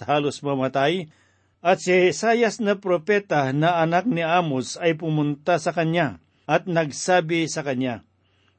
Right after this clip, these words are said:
"Ganito ang sabi ng Panginoon, ayusin mo ang iyong sambahayan, sapagkat ikaw ay mamamatay at hindi ka na mabubuhay."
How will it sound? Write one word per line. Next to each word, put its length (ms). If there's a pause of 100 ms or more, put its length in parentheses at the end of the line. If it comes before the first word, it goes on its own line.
(100)
"Ganito 560
ang 80
sabi 400
ng 240
Panginoon, 720 (400)
ayusin 560
mo 160
ang 160
iyong 320
sambahayan, 880 (320)
sapagkat 800
ikaw 480
ay 80
mamamatay 960 (320)
at 320
hindi 480
ka 160
na 240
mabubuhay." 880